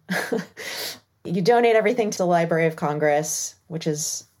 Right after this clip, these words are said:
amazing because you have these incredible archives over fifteen years. And then you're like, "Okay, what am I gonna do with the rest of my life?"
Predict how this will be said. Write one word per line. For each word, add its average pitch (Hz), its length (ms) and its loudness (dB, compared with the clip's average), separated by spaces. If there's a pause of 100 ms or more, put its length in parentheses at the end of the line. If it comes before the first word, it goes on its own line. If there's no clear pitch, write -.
(140)
amazing 170 500 0
because 160 400 -4
you 160 80 0
have 160 260 0
these 147 220 -8
incredible 165 400 0
archives 151 540 -2
over 151 580 -4
fifteen 170 420 -2
years. 143 460 -6 (420)
And 208 140 0
then 233 180 4
you're 233 140 0
like, 226 180 2
"Okay, 339 240 0
what 277 140 0
am 269 80 -4
I 285 40 -2
gonna 294 120 -2
do 311 160 -2
with 277 140 -4
the 180 60 -2
rest 160 200 0
of 160 40 -8
my 151 100 -2
life?" 143 440 0